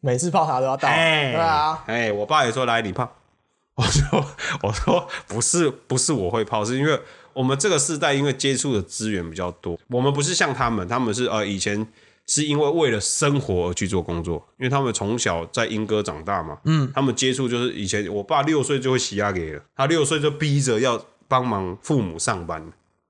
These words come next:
Speaker 1: 那个年代好像都是这样。
Speaker 2: 对，那个年代是，是因为要赚钱。
Speaker 1: 对。
Speaker 2: 辛苦。我们不是，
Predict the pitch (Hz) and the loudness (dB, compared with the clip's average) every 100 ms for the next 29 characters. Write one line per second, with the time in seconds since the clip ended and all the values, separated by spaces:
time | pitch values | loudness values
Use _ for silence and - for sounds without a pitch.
0 | _ _ _ _ _ - 269 160 139 156 | _ _ _ _ _ -4 0 2 4 2
1 | 123 123 123 135 139 151 127 202 143 120 | 0 -2 -2 -4 2 2 4 2 0 0
2 | 143 131 131 127 - - - 170 160 151 | 2 0 0 -2 -6 -6 -2 -2 0 0
3 | 151 139 131 117 - 139 95 - - - | 4 4 2 0 0 -2 0 -2 -2 -12
4 | _ _ 139 123 101 - _ - - 135 | _ _ 0 0 0 -10 _ -6 -2 0
5 | 139 113 - - _ _ _ _ - 107 | 0 0 -6 -10 _ _ _ _ 0 2
6 | 104 110 113 104 104 117 | 2 0 -2 -4 -2 -2